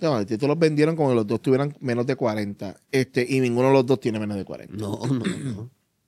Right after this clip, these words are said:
Speaker 1: Pues entonces, eh,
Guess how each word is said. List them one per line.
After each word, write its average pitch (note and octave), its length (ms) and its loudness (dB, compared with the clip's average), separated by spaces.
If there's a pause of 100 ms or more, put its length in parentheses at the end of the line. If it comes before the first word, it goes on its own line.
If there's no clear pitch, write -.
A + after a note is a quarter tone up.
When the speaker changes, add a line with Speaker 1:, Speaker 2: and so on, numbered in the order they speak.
(800)
Speaker 1:
Pues F3 160 6
entonces, G3+ 720 4
eh, C3+ 920 6